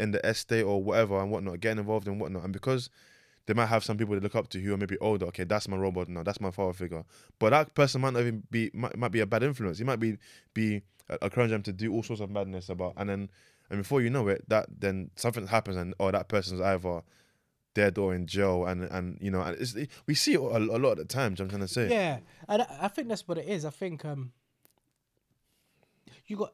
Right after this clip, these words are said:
Speaker 2: you gotta remember, growing up, kids, sometimes they take to a parent
Speaker 1: Mm.
Speaker 2: more so than the other. So by having both parents,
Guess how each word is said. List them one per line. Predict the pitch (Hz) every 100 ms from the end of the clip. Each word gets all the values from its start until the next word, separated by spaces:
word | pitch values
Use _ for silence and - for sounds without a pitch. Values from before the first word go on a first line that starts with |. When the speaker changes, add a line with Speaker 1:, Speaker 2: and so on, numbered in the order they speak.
| _
Speaker 2:
you | 147 190
gotta | 143
remember, | 135 151 147
growing | 131 170 156 151
up, | 135 _ _ _ _ - _ _ _ _ _ _ -
kids, | - 180 147 - - - _ - _ _ _ _ _ -
sometimes | 160 151 151 139 120
they | 120
take | - 147 113 - - _ _
to | - 123
a |
parent | 131 143 117 - _ _ _ _ _ -
Speaker 1:
Mm. | 98 85
Speaker 2:
more | 123 135 131
so | - 120 117
than | 120 110
the | 113
other. | 123 104 - _ _ _ _ _ _ _ _ - - -
So | 156 131
by | 165 160
having | 165 139 131
both | 156 139
parents, | 147 156 113 - -